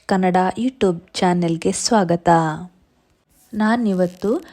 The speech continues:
ಏಂಜಲ್ ನಂಬರ್ ಡಬಲ್ ಒನ್, ತ್ರಿಬಲ್ ಒನ್, ಲೆವೆನ್ ಲೆವೆನ್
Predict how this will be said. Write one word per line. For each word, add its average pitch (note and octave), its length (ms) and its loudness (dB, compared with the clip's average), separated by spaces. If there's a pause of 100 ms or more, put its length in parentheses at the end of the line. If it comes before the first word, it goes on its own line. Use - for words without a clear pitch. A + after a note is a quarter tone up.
(140)
ಏಂಜಲ್ C4 580 6
ನಂಬರ್ F3 760 0
ಡಬಲ್ F#3 420 6
ಒನ್, F#3 300 0 (540)
ತ್ರಿಬಲ್ G#3+ 540 4
ಒನ್, F3+ 360 0 (380)
ಲೆವೆನ್ G3 460 4
ಲೆವೆನ್ F#3+ 460 2